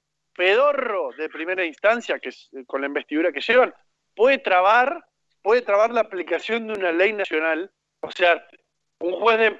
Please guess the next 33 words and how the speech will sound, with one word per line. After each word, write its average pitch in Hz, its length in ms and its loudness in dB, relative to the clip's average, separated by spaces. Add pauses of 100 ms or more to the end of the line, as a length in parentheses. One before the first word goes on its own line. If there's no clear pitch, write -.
(140)
por 165 180 2
ejemplo, 285 720 0 (120)
la 160 120 0
ley 185 140 2
de 196 80 0
medios, 277 380 0 (240)
un 185 140 -8
juez 233 180 0
de 226 60 2
primera 208 280 -4
instancia 220 460 -4
en 185 60 -10
Mendoza. 143 500 -6 (440)
El 175 140 -6
tipo 285 480 0
tuvo 294 320 2
trabada, 277 920 2 (260)
eh, 123 800 -8 (600)
la 170 80 2
aplicación 185 480 -2
de 240 60 -4
una 214 120 -2
ley 233 220 2
que 185 240 0
fue, 220 420 2
eh, 143 320 -6 (380)
discutida 294 1300 0 (160)
por, 151 560 0 (340)
por 156 200 0
los 151 140 2
representantes 156 520 -2
del 160 80 -6
pueblo. 139 480 -2